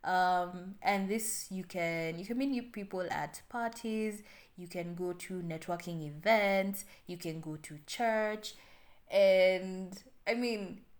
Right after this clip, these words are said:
there are different people that you're going to meet. So don't just judge a person by what you think they're about. Get to know what they're about, then now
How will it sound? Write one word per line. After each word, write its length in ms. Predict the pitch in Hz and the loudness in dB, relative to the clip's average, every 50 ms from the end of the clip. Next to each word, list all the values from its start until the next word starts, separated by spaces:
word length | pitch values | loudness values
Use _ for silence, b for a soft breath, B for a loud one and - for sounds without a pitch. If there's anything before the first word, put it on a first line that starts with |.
| - _ _ _ _ _ - _ _ _ _ _ _ _ _ _ _ _ _ _ _ _ _ _ _ _ _ | -20 _ _ _ _ _ -20 _ _ _ _ _ _ _ _ _ _ _ _ _ _ _ _ _ _ _ _
there 140 | 220 262 247 | -2 -2 -2
are 20 | |
different 500 | 220 202 254 269 269 - 302 277 277 269 | -2 -2 -4 -4 2 4 4 4 4 0
people 560 | - 220 208 196 - 190 180 175 190 262 277 - - _ - - - - - - - - _ _ _ _ _ _ _ _ _ - - - | -2 -6 -8 -6 -4 -2 -2 0 -2 -2 -6 -10 -18 _ -20 -20 -20 -20 -20 -20 -20 -20 _ _ _ _ _ _ _ _ _ -20 -10 -6
that 220 | 185 185 175 - | -6 -6 -4 -4
you're 80 | 196 185 | -6 -4
going 220 | 185 196 202 196 | -2 -2 -2 -2
to 120 | 196 - | -2 -6
meet. 220 | 165 170 175 175 175 | -6 -6 -6 -6 -4
So 140 | - 208 202 | -2 -2 0
don't 320 | 190 190 208 247 262 254 | 0 2 2 0 2 2
just 320 | 247 254 240 240 - 180 | 0 0 0 0 -2 -2
judge 300 | 165 185 175 180 180 - | 0 2 2 2 2 0
a 80 | 170 156 | -2 -4
person 800 | 151 - - - 165 160 165 - - 151 151 160 175 190 196 196 180 165 | -4 -6 -4 -2 -2 -2 -2 -4 -6 -4 -4 -4 -6 -8 -8 -10 -8 -6
by 140 | 170 160 | -4 -4
what 520 | 160 156 160 165 - 156 165 165 - - - | -4 -4 -6 -6 -6 -6 -6 -6 -6 -8 -8
you 80 | 170 | -8
think 520 | 165 - - - 160 156 160 160 - - - - | -10 -12 -8 -6 -6 -4 -4 -8 -12 -14 -14 -10
they're 200 | 139 143 143 147 | -8 -8 -6 -6
about. 640 | - 139 147 151 - 139 135 131 131 - - - - b b b b b b b b b b 185 | -6 -8 -8 -8 -8 -6 -6 -6 -8 -10 -16 -20 -20 b b b b b b b b b b -8
Get 220 | 185 202 202 220 214 | 2 2 2 2 2
to 160 | - - 254 | -2 -2 0
know 500 | 226 220 202 180 170 165 165 175 240 247 - | 0 0 0 0 0 -2 -2 -2 -4 -6 -8
what 260 | - 175 175 175 170 | -4 -2 -2 -2 0
they're 200 | - 156 147 147 | 0 0 0 0
about, 520 | 147 147 151 151 139 156 208 269 - - - - - | 0 -2 -2 -2 0 0 0 -2 -4 -8 -14 -14 -14
then 320 | 165 165 170 170 160 165 | -10 -4 -4 -2 -2 0
now 440 | 165 156 143 139 139 208 247 247 - | 0 0 0 2 0 -2 -4 -6 -14